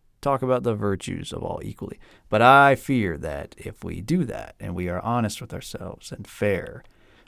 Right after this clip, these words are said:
we will find that some groups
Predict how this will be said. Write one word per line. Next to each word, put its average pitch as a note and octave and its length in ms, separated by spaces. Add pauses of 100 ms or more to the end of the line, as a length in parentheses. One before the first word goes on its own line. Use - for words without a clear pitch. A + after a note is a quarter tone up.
we A#2 120
will C3 200
find G#2 460
that F#2 220
some G2+ 600 (360)
groups A2 500